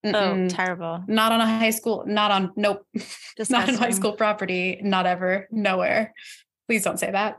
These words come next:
Speaker 1: Absolutely
Speaker 2: Um,
Speaker 1: never.
Speaker 2: also, Chardo is his name, by the way. Um, also, when Veronica confronts him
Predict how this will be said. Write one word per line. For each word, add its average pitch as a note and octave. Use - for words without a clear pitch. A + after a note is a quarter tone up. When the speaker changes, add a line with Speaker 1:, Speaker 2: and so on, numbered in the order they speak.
Speaker 1:
Absolutely F#3+
Speaker 2:
Um, F3+
Speaker 1:
never. G3
Speaker 2:
also, G3+
Chardo F#3+
is -
his -
name, -
by -
the G#2
way. G#2+
Um, F#3+
also, G#3
when F#3
Veronica G3
confronts G#3+
him F#3